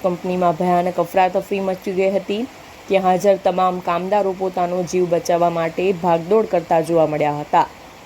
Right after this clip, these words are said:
દુર્ઘટનાના સ્થળ ઉપર ભારે ભયનો માહોલ ઉત્પન્ન થયો હતો. ઘટના અંગે માહિતી મળતા અંકલેશ્વર સ્થાનિક પોલીસ ઘટના સ્થળે પહોંચી હતી. દુર્ઘટનાના કારણે આસપાસના વિસ્તારોમાં પણ ભયનો માહોલ છવાયો છે.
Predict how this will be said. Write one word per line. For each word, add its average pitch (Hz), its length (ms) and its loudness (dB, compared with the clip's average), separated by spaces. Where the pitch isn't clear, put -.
દુર્ઘટનાના 208 600 0
સ્થળ 220 220 -2
ઉપર 196 300 2
ભારે 185 300 2
ભયનો 175 300 0
માહોલ 170 300 0
ઉત્પન્ન 190 420 -2
થયો 190 280 0
હતો. 190 400 -2
ઘટના 226 360 4
અંગે 220 220 0
માહિતી 202 400 -2
મળતા 196 520 0
અંકલેશ્વર 202 480 0
સ્થાનિક 190 420 -4
પોલીસ 190 280 2
ઘટના 185 260 0
સ્થળે 185 240 0
પહોંચી 170 420 0
હતી. 160 320 0
દુર્ઘટનાના 175 580 2
કારણે 185 500 2
આસપાસના 185 640 -2
વિસ્તારોમાં 170 720 0
પણ 185 160 -2
ભયનો 175 380 2
માહોલ 165 380 0
છવાયો 151 460 0
છે. 170 240 0